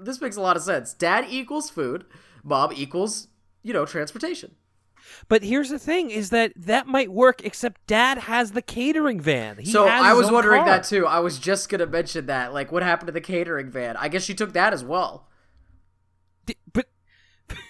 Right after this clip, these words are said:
Speaker 2: how?
Speaker 1: It's a
Speaker 2: Physically, how?
Speaker 1: She got good lawyers. She's an accountant after all. It's a messy divorce.
Speaker 2: <sighs> Oh my. And, uh,
Speaker 1: If he
Speaker 2: I
Speaker 1: didn't,
Speaker 2: also
Speaker 1: if
Speaker 2: wanna
Speaker 1: he
Speaker 2: note
Speaker 1: didn't, if he didn't sign any prenuptial agreement, she's well within her rights to do so.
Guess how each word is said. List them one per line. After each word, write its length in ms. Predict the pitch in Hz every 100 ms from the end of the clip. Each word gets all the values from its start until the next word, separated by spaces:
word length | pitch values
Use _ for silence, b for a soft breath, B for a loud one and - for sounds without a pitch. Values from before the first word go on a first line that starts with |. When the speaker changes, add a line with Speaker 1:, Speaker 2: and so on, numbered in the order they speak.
| B B B B
Speaker 2:
how? 560 | - 247 370 466 120 -
Speaker 1:
It's 140 | 143 220
a 40 |
Speaker 2:
Physically, 420 | 294 320 - 392
how? 520 | 262 330 440 403 185
Speaker 1:
She 180 | 190 160
got 280 | 135 143 151
good 120 | 175
lawyers. 440 | 156 180 247 123 117
She's 280 | - 170 196
an 60 |
accountant 360 | 170 185 233 196
after 320 | 127 - 117
all. 360 | 110 165 - _
It's 100 | -
a 40 |
messy 280 | 127 160 -
divorce. 640 | 165 143 180 190 123 - - _ _ _ _ _
Speaker 2:
<sighs> 80 | -
Oh 220 | - - -
my. 1160 | _ _ _ _ _ _ _ _ _ _ _ 139
And, 260 | 143 143 139
uh, 220 | 143 139
Speaker 1:
If 20 |
he 60 | 240
Speaker 2:
I 20 |
Speaker 1:
didn't, 120 | -
Speaker 2:
also 160 | - -
Speaker 1:
if 60 |
Speaker 2:
wanna 120 | - 254
Speaker 1:
he 80 |
Speaker 2:
note 120 | 349 359
Speaker 1:
didn't, 140 | 330 180
if 220 | - -
he 240 | 160 208
didn't 180 | 330 320
sign 480 | 294 254 262 311 339
any 180 | 226 247
prenuptial 760 | - 269 269 285 - 277 262
agreement, 480 | 247 214 277 240 147 - B B
she's 360 | - 214 214
well 520 | 165 170 208 220 220 220
within 300 | 220 220 202
her 160 | 196
rights 380 | 175 170 151 -
to 120 | 165
do 280 | 147 131 113
so. 400 | - 78 62 -